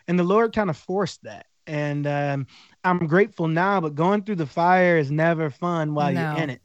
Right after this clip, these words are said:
Speaker 2: Nope.
Speaker 1: But, uh,
Speaker 2: <laughs>
Speaker 1: led me right into where I am now. So that's kinda the, the, the highlights of it.
Speaker 2: Yeah. So what are some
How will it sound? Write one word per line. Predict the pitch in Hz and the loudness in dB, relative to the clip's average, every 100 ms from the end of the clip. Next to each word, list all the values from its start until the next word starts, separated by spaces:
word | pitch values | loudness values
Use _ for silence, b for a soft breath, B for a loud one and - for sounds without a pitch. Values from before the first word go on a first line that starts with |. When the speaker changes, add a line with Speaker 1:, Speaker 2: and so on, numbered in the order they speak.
| - | -12
Speaker 2:
Nope. | 196 202 214 - | -6 -2 -4 -2
Speaker 1:
But, | 156 151 | 0 2
uh, | 151 147 - | 2 0 -2
Speaker 2:
<laughs> | - | -6
Speaker 1:
led | 139 165 185 | -4 0 2
me | 180 165 | 2 2
right | 180 190 180 | 2 2 0
into | 180 165 170 | -4 -4 -4
where | 165 160 | -2 -2
I | 160 | 0
am | 156 151 147 | -2 -2 -2
now. | 143 143 120 | -2 -4 -6
So | 123 156 | -8 -2
that's | 156 220 | 0 0
kinda | - 240 196 | 0 -2 -2
the, | 160 147 147 160 | -2 -2 -4 -10
the, | 139 127 _ | -16 -16 _
the | - 135 | -18 -14
highlights | - 180 160 127 120 - | 0 0 0 -4 -10 -16
of | 117 - | -20 -20
it. | - | -8
Speaker 2:
Yeah. | 180 185 151 131 b b _ - | -4 -2 -2 -4 b b _ -10
So | - 269 | -6 -4
what | 262 294 | -2 -2
are | 370 | -2
some | - 294 247 233 202 | -4 -4 -2 -2 -6